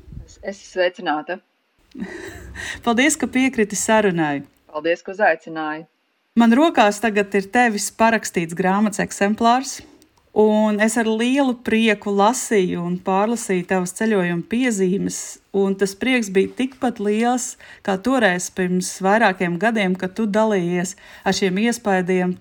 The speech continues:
Speaker 2: uzreiz blogā, un es sekoju līdz tavām gaitām.
Speaker 1: Priecājos to dzirdēt.
Speaker 2: Un tikpat liels prieks, protams, man bija saņemt arī paskarti no Antarktīdas ceļojuma un redzēt grāmatā arī savu vārdu un savam sveicienam blakus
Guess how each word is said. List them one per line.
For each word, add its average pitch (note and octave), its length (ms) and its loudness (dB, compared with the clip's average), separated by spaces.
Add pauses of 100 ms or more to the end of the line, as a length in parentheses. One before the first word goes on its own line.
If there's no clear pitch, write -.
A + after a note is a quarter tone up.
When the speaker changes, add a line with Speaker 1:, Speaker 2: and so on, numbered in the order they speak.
(140)
Speaker 2:
uzreiz F#3+ 640 2
blogā, F#3 600 2 (100)
un F#3 160 0
es F#3 160 -2
sekoju F#3 400 0
līdz F3+ 320 -2
tavām E3 320 0
gaitām. E3 500 0 (520)
Speaker 1:
Priecājos F3 560 0
to F#3 80 -6
dzirdēt. F3+ 540 -2 (160)
Speaker 2:
Un G3+ 260 0
tikpat C4 320 0
liels A3 240 0
prieks, A3+ 240 0
protams, F#3+ 400 -2
man F#3 240 0
bija G3 400 4
saņemt F3+ 480 -2
arī E3 240 -4
paskarti G3 640 0
no F3 160 0
Antarktīdas F#3 640 -2
ceļojuma E3+ 640 0
un F3 100 -2
redzēt F#3+ 320 0
grāmatā F#3+ 500 -2
arī F3+ 200 -2 (420)
savu G#3 440 2
vārdu E3+ 560 0
un E3+ 160 -2
savam F3+ 320 0
sveicienam F3 680 -2
blakus F3 440 -8